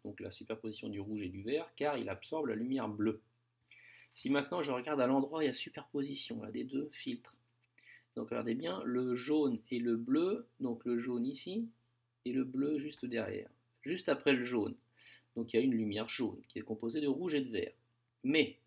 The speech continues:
le filtre bleu, on a dit qu'il absorbe les lumières rouges et vertes. Donc ça veut dire qu'une fois que la lumière blanche a passé le filtre jaune,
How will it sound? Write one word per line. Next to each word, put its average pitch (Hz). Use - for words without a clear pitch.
le -
filtre 143
bleu, 190
on 127
a 120
dit 170
qu'il 127
absorbe 151
les 117
lumières 147
rouges 151
et 139
vertes. 113
Donc 131
ça 160
veut 170
dire 156
qu'une 160
fois 190
que 151
la 123
lumière 156
blanche 143
a 104
passé 139
le 98
filtre 139
jaune, 254